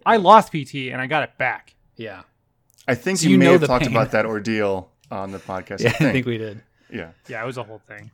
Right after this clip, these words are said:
Speaker 2: Anyway.
Speaker 3: Um, th-, before I move on, the w-, last thing I wanna say i-, uh, is from episode sixty-three, I made a mini pitch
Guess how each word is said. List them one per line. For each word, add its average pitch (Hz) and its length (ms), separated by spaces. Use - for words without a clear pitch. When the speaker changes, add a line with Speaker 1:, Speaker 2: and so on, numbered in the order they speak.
Speaker 2:
Anyway. 151 220
Speaker 3:
Um, 113 300
th-, 127 140
before 180 240
I 175 40
move 156 180
on, 135 300
the 127 60
w-, 123 220
last 135 260
thing 139 120
I 127 40
wanna 123 160
say 117 640
i-, 117 80
uh, 107 380
is - 180
from 156 240
episode 175 420
sixty-three, 120 840
I 127 140
made 135 440
a 117 60
mini 139 280
pitch - 540